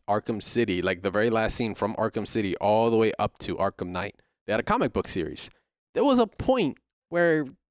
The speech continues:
Re-, uh, where, uh, Arkham Knight had to save Batman, and even says it in the damn comic books. Like, "I could end everything right here." You could, uh, Batman's unconscious. He's like, he had the gun in his hand. He's like, "I could just shoot you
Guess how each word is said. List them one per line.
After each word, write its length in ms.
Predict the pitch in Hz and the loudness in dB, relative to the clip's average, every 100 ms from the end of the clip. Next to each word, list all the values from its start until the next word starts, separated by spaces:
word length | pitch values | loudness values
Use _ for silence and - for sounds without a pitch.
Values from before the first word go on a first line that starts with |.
| _ _ _ 170 | _ _ _ -6
Re-, 200 | 175 196 | 0 0
uh, 220 | - 156 151 | 4 2 4
where, 280 | 147 151 | 4 6
uh, 180 | 147 123 | 6 4
Arkham 360 | - 175 180 160 | 2 2 2 2
Knight 180 | 160 151 | 2 2
had 220 | 147 143 | 0 0
to 80 | 147 | 0
save 580 | - - 180 220 208 139 | 0 0 2 2 2 0
Batman, 480 | 131 110 101 90 - _ | 0 0 -2 -4 -6 _
and 140 | 208 233 | -2 0
even 240 | 214 196 | 2 4
says 380 | - 190 202 185 | 4 4 4 4
it 80 | 156 | 4
in 120 | 143 | 4
the 80 | 143 | 4
damn 220 | 156 147 | 2 2
comic 240 | 180 160 | 0 2
books. 140 | 110 110 | 2 2
Like, 80 | |
"I 40 | 160 | 2
could 140 | 160 | 0
end 220 | 113 131 127 | 2 2 2
everything 340 | 110 107 104 | 2 0 0
right 140 | 104 | 2
here." 140 | 120 107 | 4 2
You 80 | 127 | 2
could, 200 | 196 - | 0 0
uh, 120 | 135 | -2
Batman's 500 | 131 202 214 196 - | 0 0 2 2 2
unconscious. 1000 | - 175 - - 165 175 - 117 92 - - _ _ | 0 2 0 0 2 0 0 -2 -2 -6 -8 _ _
He's 100 | 156 | 0
like, 120 | 151 135 | 2 2
he 200 | 135 147 | 4 4
had 180 | 190 180 | 4 2
the 80 | |
gun 320 | 143 113 151 160 | -2 2 4 4
in 100 | 147 | 4
his 80 | 127 | 4
hand. 120 | 147 | 2
He's 80 | 101 | 2
like, 80 | |
"I 60 | 143 | 0
could 100 | 233 | -2
just 120 | 147 | -2
shoot 360 | - - 156 135 | 0 2 0 0
you 140 | 107 | -4